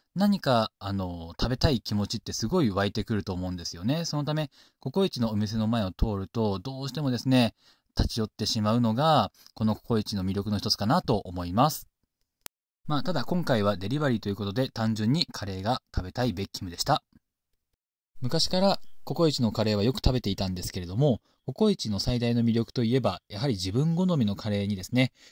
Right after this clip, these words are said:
カスタムできるところではないかと思います。カレーソースも選べて、そしてライスの量や辛さも調整ができ、トッピングの種類も豊富ですので、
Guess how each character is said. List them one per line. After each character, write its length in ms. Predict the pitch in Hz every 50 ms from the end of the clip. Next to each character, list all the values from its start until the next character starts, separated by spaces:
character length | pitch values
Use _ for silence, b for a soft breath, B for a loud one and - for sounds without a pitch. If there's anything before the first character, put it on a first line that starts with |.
| b b
カ 140 | - 156 160
ス 60 | -
タ 140 | - 131 113
ム 100 | 107 95
で 100 | 104 101
き 140 | - 147
る 80 | 131 110
と 80 | 117 107
こ 100 | 117 117
ろ 80 | 110
で 80 | 104 98
は 60 | 98
な 100 | 101 101
い 60 | 101
か 100 | - 104
と 200 | - 196 175 - -
思 200 | - 95 - 87
い 60 | 85 120
ま 180 | 185 - 139
す。 140 | - - - _ _ _ _ _ _ _ _ _ _ _ _ _ _ _ _ _ _ -
カ 120 | - 131
レ 160 | 151 180 185
ー 40 | 185
ソ 180 | - 208 185 151
ー 20 |
ス 140 | - - 107
も 160 | 104 104 - -
選 200 | 101 98 101 87
べ 120 | 92 87
て、 200 | - 135 143 135
そ 100 | 123 123
し 60 | 110 -
て 100 | 107 98
ラ 100 | 123 143
イ 100 | 147 131
ス 120 | - 120
の 120 | 107 98
量 300 | 98 101 110 123 127 101
や 220 | 90 98 107 110 -
辛 220 | - - 151 156 135
さ 140 | - 113
も 120 | 101 92 87
調 240 | - - 110 110 98
整 240 | - 113 104 98
が 100 | 98 95
で 140 | 92 - -
き、 240 | - - 107 95 - B B B B B
ト 120 | - 113 107
ッ 20 | - -
ピ 120 | 117 107
ン 60 | 110
グ 60 | 107
の 100 | 104 104
種 160 | 98 - 120 113
類 100 | 104 98
も 120 | 98 95
豊 240 | 92 90 117 117 107
富 120 | 117 113
で 100 | 120 117
す 100 | - -
の 160 | 107 95 95
で、 240 | 101 123 127 135 131